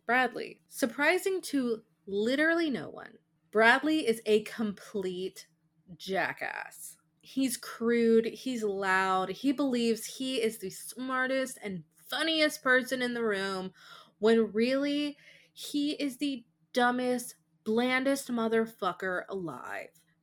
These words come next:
who should never open his mouth and would probably be more useful as an organ donor.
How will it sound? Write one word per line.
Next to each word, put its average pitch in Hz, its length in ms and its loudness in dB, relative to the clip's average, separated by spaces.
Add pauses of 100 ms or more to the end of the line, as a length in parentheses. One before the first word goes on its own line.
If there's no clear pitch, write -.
who 254 160 -2
should 269 220 -2
never 262 600 0
open 175 380 -4
his 165 280 -12
mouth 120 540 -14
and 240 140 0
would 240 120 -4
probably 277 360 -4
be 247 160 -4
more 214 420 -2
useful 277 1000 -4 (1040)
as 247 200 2
an 233 80 2
organ 165 380 -2
donor. - 380 -12